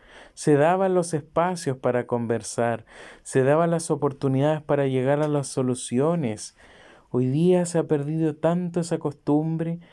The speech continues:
que cada uno va por su lado, cada uno vive su mundo. Hoy día el Señor quiere romper con eso y nos quiere volver a recordar que la familia es uno de los pilares fundamentales, que la fidelidad y el amor entre los esposos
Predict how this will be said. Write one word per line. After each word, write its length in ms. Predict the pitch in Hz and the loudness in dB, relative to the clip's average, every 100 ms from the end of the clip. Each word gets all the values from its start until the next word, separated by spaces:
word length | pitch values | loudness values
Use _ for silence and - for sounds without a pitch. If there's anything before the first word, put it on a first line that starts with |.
| - - - | -20 -20 -6
que 160 | 143 | -2
cada 280 | 135 175 185 | 2 4 4
uno 240 | 196 190 | 0 0
va 140 | 185 180 | 0 0
por 160 | 180 | -2
su 180 | 170 165 | -4 -2
lado, 520 | 151 147 135 120 117 - - - - | 2 2 2 0 -4 -12 -20 -20 -16
cada 340 | - 185 185 180 | -2 0 2 2
uno 340 | 185 185 143 | 2 2 0
vive 260 | 139 143 139 | 0 0 0
su 180 | - 123 | -2 -4
mundo. 600 | 110 110 107 110 107 - - - _ _ _ | -2 -2 -4 -6 -8 -12 -20 -20 _ _ _
Hoy 160 | - 123 | -2 0
día 180 | 135 147 | 2 0
el 80 | |
Señor 400 | 135 139 135 143 | 0 -2 0 0
quiere 240 | 135 147 143 | 0 0 0
romper 600 | 131 117 113 143 139 131 | 0 -2 -2 -2 -2 -2
con 180 | 110 110 | -4 -2
eso 260 | 113 - | -4 -4
y 40 | 120 | -4
nos 160 | 117 | -4
quiere 300 | - 139 143 | -2 2 2
volver 440 | 127 123 117 131 143 | 4 0 0 0 0
a 80 | |
recordar 760 | 135 135 131 117 107 131 147 160 - - - - - _ | 0 -2 -2 -2 0 0 0 -2 -14 -20 -20 -20 -20 _
que 140 | - 123 | 0 2
la 120 | 123 | 2
familia 840 | - 120 131 151 127 107 107 104 - - - | 0 0 2 2 0 -2 -2 -4 -12 -18 -6
es 200 | 127 - | -4 -2
uno 240 | 143 143 | 0 2
de 60 | 139 | 2
los 140 | 131 | 0
pilares 440 | - 123 127 131 135 | -2 0 0 0 -2
fundamentales, 1120 | 127 120 117 113 113 107 127 127 113 107 95 _ - - _ | -2 -2 -2 -2 -6 -4 0 0 -2 -8 -16 _ -20 -20 _
que 120 | 131 | 2
la 140 | 127 117 | 2 2
fidelidad 720 | - 131 127 120 120 131 143 | 0 2 4 4 4 4 4
y 120 | 147 | 2
el 80 | 143 | 2
amor 320 | 127 135 139 | 2 0 0
entre 280 | 139 127 123 | -2 -2 -2
los 220 | 127 - | -2 -4
esposos 720 | 117 - 143 151 147 165 160 | -8 0 2 2 -2 -8 -8